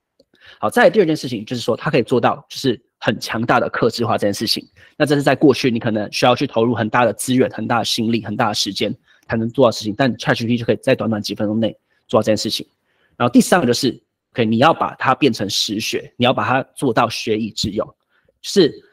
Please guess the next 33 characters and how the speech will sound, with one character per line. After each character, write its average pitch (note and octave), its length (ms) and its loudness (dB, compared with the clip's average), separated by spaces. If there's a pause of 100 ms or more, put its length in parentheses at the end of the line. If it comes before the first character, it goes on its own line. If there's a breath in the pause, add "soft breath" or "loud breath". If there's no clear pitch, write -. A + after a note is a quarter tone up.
(200 soft breath)
嗯， A#2 220 2 (460)
当 G3 240 2 (200)
今 E3+ 180 2
天 D#3+ 120 4
我 C#3 60 2
们 G#2+ 180 -2
产 A2 200 -10
出 C#3+ 100 -2
来 B2+ 60 4
的 A2 80 -2
只 - 100 -14
是 C3+ 140 -6
笔 - 220 -6
记 C3 200 -4
而 G2+ 140 -4
已， - 120 -10 (520)
OK， A#2 160 -8
但 F3+ 180 2
是 E3 140 -2
我 A#2+ 60 4
们 G#2+ 120 -2
还 A#2+ 80 -2
没 B2 80 0
有 B2 60 0
做 A#2 200 -4
自 - 140 -8
学 A2 120 -2
这 A#2 80 0
个 G#2+ 60 0
动 G#2+ 160 -4
作 G#2 180 0
的 D2+ 40 -2
话， - 260 -4